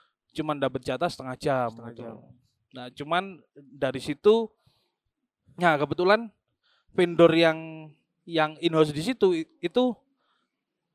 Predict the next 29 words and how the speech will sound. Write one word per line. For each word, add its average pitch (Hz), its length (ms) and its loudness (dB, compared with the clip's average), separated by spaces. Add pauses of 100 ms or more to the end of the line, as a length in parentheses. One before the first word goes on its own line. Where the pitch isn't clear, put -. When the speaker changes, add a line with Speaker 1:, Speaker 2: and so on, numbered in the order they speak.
(420)
Speaker 1:
lumayan 185 680 4
memberikan 165 800 0 (840)
kemudahan 165 400 2
buat 151 180 0
saya. 135 440 -4
Speaker 2:
Ah. 131 160 -6
Speaker 1:
Dia 165 120 4
udah, 143 240 4 (1000)
udah 147 200 2
bikin-bikin 147 500 0
programming, 147 560 -2
aku, 165 240 0 (1080)
aku 151 180 -6
tinggal 156 220 4
menyesuaikan 147 520 -2
sedikit 160 380 -6
lah. 143 200 -2 (560)
Ya, 170 420 2
alhamdulillahnya 151 1000 0
setengah 156 360 -4
jam 202 240 2
bisa 127 580 2
untuk, 120 400 -10
Speaker 2:
Setengah 131 180 -16
jam 147 120 -6
bisa 131 160 -4
ya? 127 100 -2
Speaker 1:
untuk 147 180 2
performingnya 139 760 -2